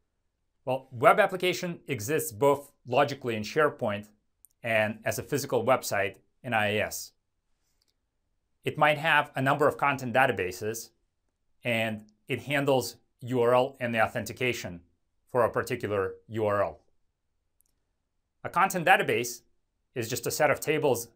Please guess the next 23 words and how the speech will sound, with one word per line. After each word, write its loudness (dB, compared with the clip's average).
in -12
S -8
Q -4
L, -2
and -4
of -4
course 0
the, -10
the -16
S -8
Q -6
L -2
database, 0
where 4
most 4
of -6
the -2
SharePoint 0
content -4
goes, -2
such -4
as -4
sites, 0